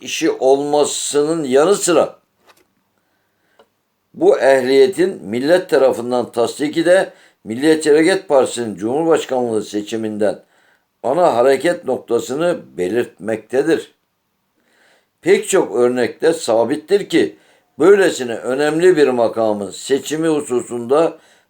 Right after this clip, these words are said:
M H P'nin politikaları kendi özgür ağırlığı çerçevesinde ve tabiatın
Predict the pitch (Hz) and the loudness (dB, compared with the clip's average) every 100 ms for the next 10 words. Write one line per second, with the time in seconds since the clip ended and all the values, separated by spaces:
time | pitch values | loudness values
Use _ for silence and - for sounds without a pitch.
0 | - 104 143 165 160 147 139 131 101 107 | -8 0 4 4 2 0 0 -2 -4 -2
1 | 135 - - 165 170 175 170 - _ _ | -2 -2 0 2 2 2 0 -4 _ _
2 | _ - 127 156 156 101 107 110 120 151 | _ -6 -2 -2 -2 0 0 -2 -2 -2
3 | 113 113 107 104 101 - 113 107 110 113 | 0 2 2 2 0 0 -2 -2 0 0
4 | 107 110 123 131 117 - - 107 123 131 | 0 -2 -2 2 2 2 -2 -2 2 2
5 | 123 127 104 | 2 -2 -8